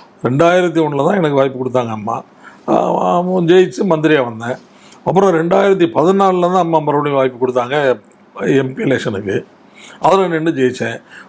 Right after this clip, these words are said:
பத்து ஆண்டுகளுக்கு பின்னால தான் நான் தேர்தலே நின்றுருக்கேன். நீ நல்லா யோசிக்கணும். ஒரு தேர்தலில் தோத்து போனா அடுத்த தேர்தல் வர்றது வரையும்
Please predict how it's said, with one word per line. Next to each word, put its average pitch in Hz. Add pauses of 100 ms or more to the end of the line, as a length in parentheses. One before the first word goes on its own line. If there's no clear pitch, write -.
(120)
பத்து -
ஆண்டுகளுக்கு 220
பின்னால 175
தான் 214
நான் 175
தேர்தலே 165
நின்றுருக்கேன். 139
நீ 127
நல்லா 143
யோசிக்கணும். 127
ஒரு 160
தேர்தலில் 190
தோத்து 160
போனா 139 (320)
அடுத்த 185
தேர்தல் 180
வர்றது 147
வரையும் 170